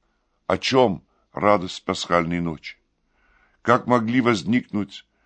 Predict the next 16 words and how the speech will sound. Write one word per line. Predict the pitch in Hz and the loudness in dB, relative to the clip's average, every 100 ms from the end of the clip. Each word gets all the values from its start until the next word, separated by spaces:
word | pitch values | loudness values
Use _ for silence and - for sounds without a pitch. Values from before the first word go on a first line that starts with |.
| _ _ - | _ _ 0
откуда, | 107 - - 143 123 | 0 0 2 4 4
из | 123 - | 2 0
какой | 123 - 123 | -4 0 0
выси, | 104 87 135 117 120 | 0 0 -2 -2 -4
из | 113 | -4
какой | - 110 117 113 | -4 -2 0 0
глубины | 90 107 101 98 87 - _ _ _ _ _ | 0 -2 -2 -2 -2 -4 _ _ _ _ _
зазвучали | 60 98 78 92 78 98 95 92 | -2 -2 -2 -4 -4 0 2 0
в | 76 | -4
мире | 85 104 92 90 _ _ _ | -4 -2 -4 -8 _ _ _
эти | 78 - | -10 -6
невозможные | 85 87 98 69 85 113 98 104 104 | -4 -2 -2 -2 0 0 0 -4 -6
слова: | - 90 87 82 - _ _ _ _ | -4 -2 0 -2 -4 _ _ _ _
"Смертью | - - - 76 117 110 - 101 107 | -16 -14 -8 0 0 -2 -8 -4 -4
смерть | - - 92 101 - | -6 -6 -2 -2 -4
попрал, | - 92 80 82 78 | -10 -6 -2 -2 -4